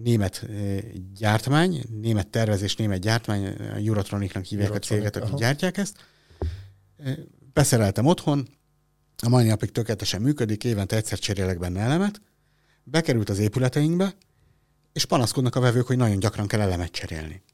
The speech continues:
Speaker 1: Egyszerűen más a fűtési rendszer, amit én otthon nem tudok szimulálni. Nálam otthon viszonylag egyenletes a hőmérséklet a családi házamban. Itt viszont sokkal, ö,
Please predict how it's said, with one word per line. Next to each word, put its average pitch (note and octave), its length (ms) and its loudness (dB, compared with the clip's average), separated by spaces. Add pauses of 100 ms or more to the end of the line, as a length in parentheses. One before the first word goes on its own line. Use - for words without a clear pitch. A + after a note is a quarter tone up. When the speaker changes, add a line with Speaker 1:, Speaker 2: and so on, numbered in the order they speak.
(1040)
Speaker 1:
Egyszerűen - 300 -6 (160)
más E3 320 2
a B2 40 2
fűtési C3+ 360 2
rendszer, A#2+ 300 2
amit C3+ 160 4
én D3+ 100 2
otthon D3 200 2
nem D3+ 100 4
tudok F#2+ 180 -2
szimulálni. A2 560 4
Nálam C#3 320 2
otthon A#2 240 0
viszonylag G2+ 480 -2 (600)
egyenletes G#2+ 480 2
a G2+ 60 -2
hőmérséklet G2+ 540 0
a A2 40 -12
családi A2+ 380 -2
házamban. F3+ 540 2 (840)
Itt D#3 180 -2
viszont F3+ 500 2
sokkal, A#2+ 500 2
ö, A2+ 360 0